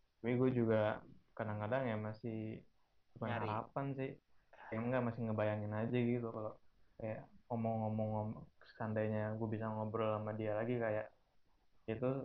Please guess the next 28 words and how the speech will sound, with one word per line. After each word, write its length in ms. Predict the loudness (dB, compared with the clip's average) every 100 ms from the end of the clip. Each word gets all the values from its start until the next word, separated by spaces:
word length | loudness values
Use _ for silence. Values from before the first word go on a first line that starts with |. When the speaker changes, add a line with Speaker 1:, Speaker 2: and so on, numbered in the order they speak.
| -4
Speaker 1:
merupakan 480 | -4 0 2 2 0
sesuatu 180 | 0 0 2
yang 100 | 2
menyenangkan 560 | 2 2 2 0 0 0 0
gitu. 140 | 0 -2
Tapi 140 | -4 -2
kayak 180 | 0 -2 -8 -20 -20 _ _ -10 -4
udah 140 | -2 2
terlalu 260 | 2 2 4
jauh 280 | 4 6 4 2
untuk 160 | -2 -2 -4
itu 180 | -2 -2 0
lagi. 340 | -2 -2 -2 -2 -6 -12 -20 -18
Speaker 2:
Iya, 180 | -18 -20 -20 -20 -20 -16
gua 100 | -12 -10
juga 200 | -6 -2
Speaker 1:
Tapi 100 | 2
Speaker 2:
sih, 80 |
Speaker 1:
gua 80 | 4
Speaker 2:
Mir. 80 | 4
Speaker 1:
masih 80 | 4 4
ngebayangin. 540 | 4 4 4 4 4 0 -8 -20 -20 _ _ -12
Speaker 2:
Iya, 100 | -6
Speaker 1:
Tapi 80 | 0
Speaker 2:
gua 80 | 2
Speaker 1:
nggak 120 | 4
Speaker 2:
juga. 20 |
Speaker 1:
berharap, 360 | 2 4 2